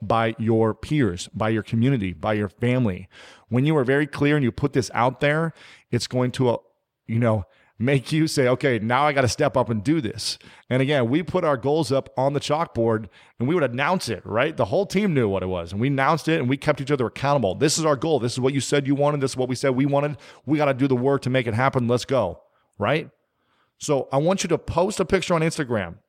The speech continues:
So write this out right now. The first half of the page is describing what your perfect day looks like, what it entails. You know, it's more, it's more broader terms, like,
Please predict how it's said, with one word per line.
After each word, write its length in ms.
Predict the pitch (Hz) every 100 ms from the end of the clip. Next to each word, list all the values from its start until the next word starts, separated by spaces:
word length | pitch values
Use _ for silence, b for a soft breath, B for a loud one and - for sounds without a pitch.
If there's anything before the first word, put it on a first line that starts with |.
| _
So 160 | - 131
write 320 | 101 127 190
this 180 | 226 190
out 160 | 180 151
right 140 | 143
now. 160 | 139 104
The 140 | 98 -
first 240 | 175 180
half 180 | 160 156
of 60 | -
the 80 |
page 340 | 147 143 139 131
is 300 | 110 110 101 - b b b b b _ _
describing 720 | - - - 117 120 131 147
what 160 | 135 123
your 60 | 117
perfect 360 | - 110 107
day 180 | 110 95
looks 340 | 92 113 -
like, 300 | 101 90 - -
what 420 | 95 98 104 107 -
it 140 | 107
entails. 800 | 101 - 120 120 90 95 - - b b b b
You 120 | 104
know, 300 | 104 95 95 -
it's 200 | 107 -
more, 480 | 117 139 151 151 127 b b b
it's 140 | - 127
more 160 | 143
broader 480 | 127 117 123 123 117
terms, 520 | - 127 120 98 85
like, 380 | 101 98 - -